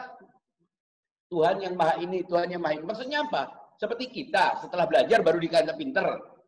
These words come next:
Apakah sifat-sifat, atribut-atribut itu kita sandar setelah kita sebelumnya tidak punya? Ini kan membingungkan.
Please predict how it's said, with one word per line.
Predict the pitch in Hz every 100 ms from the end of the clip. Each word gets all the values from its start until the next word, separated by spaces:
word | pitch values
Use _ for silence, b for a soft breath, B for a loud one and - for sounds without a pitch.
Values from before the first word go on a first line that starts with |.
| _ _ _ _ _ _ _ _ _ _
Apakah | 143 143 180 185
sifat-sifat, | - 214 196 190 180 -
atribut-atribut | - 202 190 202 180 202 185 196
itu | 196 196
kita | 196 185
sandar | 180 175 196 180
setelah | 180 180 170
kita | 175 - 190 190 - - _ _ _ _ _ _
sebelumnya | 170 170 175 180
tidak | 180 127 135
punya? | 135 180 135 - _ _ _ _ _
Ini | - 254
kan | 285 277
membingungkan. | 277 233 226 294 294 175 127